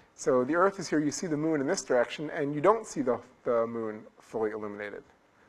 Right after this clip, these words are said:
Um, you see only, um, you only see part of the moon illuminated, and therefore you only see a phase of it.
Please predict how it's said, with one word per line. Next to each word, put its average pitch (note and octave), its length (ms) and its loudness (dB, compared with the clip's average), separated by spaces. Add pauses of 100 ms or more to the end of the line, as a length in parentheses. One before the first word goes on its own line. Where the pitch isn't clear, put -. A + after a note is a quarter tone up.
(240)
Um, G#2+ 320 -6
you A2 120 -8
see - 400 -6
only, B2 520 -4
um, A#2 460 -4 (1300)
you - 80 -2
only C3+ 140 2
see D3+ 120 -6
part F#3 220 6
of E3+ 40 -6
the D#3 60 -4
moon A#2 120 -4
illuminated, G#2+ 460 -6
and A#2+ 160 -10
therefore B2+ 320 -6
you B2 80 0
only A#2+ 140 -6
see A#2+ 180 -10
a A2+ 40 -8
phase A2+ 380 -4
of G#2 80 -12
it. - 220 -16